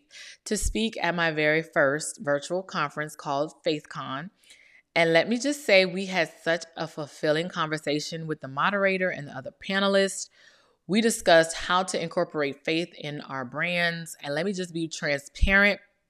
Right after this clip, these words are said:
This particular opportunity was presented to me back in November. I received the email asking me to speak. I opened the email and I was like, "Me speak? I don't know about that. Like, I have not done this." I was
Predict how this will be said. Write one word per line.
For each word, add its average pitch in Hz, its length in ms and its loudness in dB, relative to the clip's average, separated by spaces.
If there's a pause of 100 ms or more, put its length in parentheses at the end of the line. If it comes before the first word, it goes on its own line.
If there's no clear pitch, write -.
(580)
This 175 320 2
particular 185 640 0
opportunity 160 800 -2
was 139 160 -4
presented 151 640 -4
to - 180 -4
me 143 380 -4
back 139 380 -2 (100)
in 143 100 -10
November. 180 800 2 (800)
I 147 60 6
received 202 420 2
the 208 140 2
email 185 280 0
asking 170 480 -4
me 165 100 -2
to 165 80 -2
speak. 160 500 -6 (140)
I 143 140 -8
opened 214 300 0
the 180 140 -2
email 165 300 0
and 156 140 -6
I 185 60 -4
was 208 120 -10
like, 156 200 -4
"Me 220 220 -2
speak? - 640 0 (640)
I - 80 8
don't 370 300 4
know 165 200 10
about 135 360 2
that. 123 300 -4
Like, 131 280 -6
I 208 220 0
have 190 240 -2
not 135 400 -8
done 220 320 0
this." 214 420 -4 (100)
I 143 200 -4
was 139 540 -6